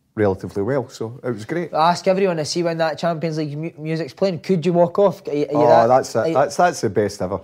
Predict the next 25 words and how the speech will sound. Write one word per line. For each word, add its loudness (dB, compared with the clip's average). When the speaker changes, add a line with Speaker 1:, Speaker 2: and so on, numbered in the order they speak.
Speaker 1:
It -4
is. -2
It -4
is. -6
You -14
Speaker 2:
What, 4
as 2
in 2
an -4
exciting 0
way, 2
or 6
d-, -20
do 0
you 2
actually -2
shit 0
yourself? 2
Speaker 1:
I, 4
I 4
don't -2
know. 2
I, -6
I 0
don't. 0